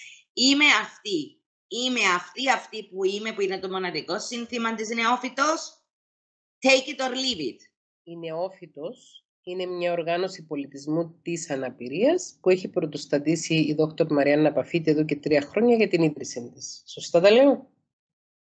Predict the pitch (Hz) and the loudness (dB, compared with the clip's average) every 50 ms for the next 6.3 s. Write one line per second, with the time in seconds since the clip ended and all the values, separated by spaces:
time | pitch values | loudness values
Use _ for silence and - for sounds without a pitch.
0 | _ - 202 190 196 196 - 180 110 220 104 - - - - 220 226 233 226 - | _ -6 -4 -4 -4 -4 -6 -8 -8 -8 -6 -6 -6 -4 0 4 4 4 4 2
1 | - 131 - - 165 147 - - _ _ 151 - - 156 156 143 135 117 _ _ | -6 -8 -8 -4 -4 -4 -4 -4 _ _ -20 -14 -12 -8 -4 -4 -4 -6 _ _
2 | _ _ _ _ _ _ _ _ _ - - - 180 165 156 165 160 _ _ _ | _ _ _ _ _ _ _ _ _ -20 -12 -10 -8 -2 0 0 0 _ _ _
3 | _ - - 277 202 185 156 143 139 - - - - - - 208 - 165 - 254 | _ -8 -8 -6 -6 -6 -8 -8 -8 -12 -20 -20 -14 -8 -8 -8 -8 -6 -6 -6
4 | 220 - - 277 277 311 302 277 233 453 320 381 - - 320 370 370 349 320 349 | -4 0 2 4 4 4 4 4 2 4 2 0 4 6 8 8 8 10 8 8
5 | - 453 480 - 294 269 302 - - - - - - - - - 226 240 240 240 | 8 6 4 2 2 0 0 0 -4 -8 -12 -12 -14 -18 -18 -16 -14 -12 -10 -10
6 | 277 285 - - 226 240 | -10 -10 -10 -6 0 2